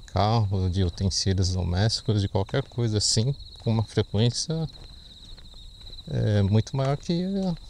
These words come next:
de hoje, né? Você, naquela época, não via carro antigo rodando assim,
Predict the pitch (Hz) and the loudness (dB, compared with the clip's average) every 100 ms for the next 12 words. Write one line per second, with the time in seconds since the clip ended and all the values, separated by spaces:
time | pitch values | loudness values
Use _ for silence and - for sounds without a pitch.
0 | - 143 180 180 120 98 117 98 101 - | -4 0 2 4 4 2 0 0 -2 -6
1 | - - 98 85 - 95 98 101 107 104 | -14 -6 -2 -2 0 0 2 2 2 2
2 | 98 - 98 90 82 - 135 190 196 165 | 0 -2 0 0 -2 -2 0 0 0 2
3 | 123 107 92 98 - - - - - - | 2 2 -2 -4 -12 -20 -18 -18 -6 2
4 | 98 - 107 95 85 95 85 90 90 87 | 2 2 2 2 2 2 2 4 2 0
5 | - 90 | 0 2